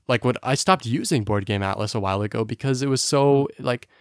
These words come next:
Speaker 1: half of the stuff that showed up on there was, like, irrelevant or,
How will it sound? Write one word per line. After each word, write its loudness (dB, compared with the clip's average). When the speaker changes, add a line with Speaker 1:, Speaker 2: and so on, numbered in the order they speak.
Speaker 1:
half 2
of -6
the 0
stuff -2
that -4
showed -2
up 2
on 2
there 4
was, -2
like, -2
irrelevant 2
or, 2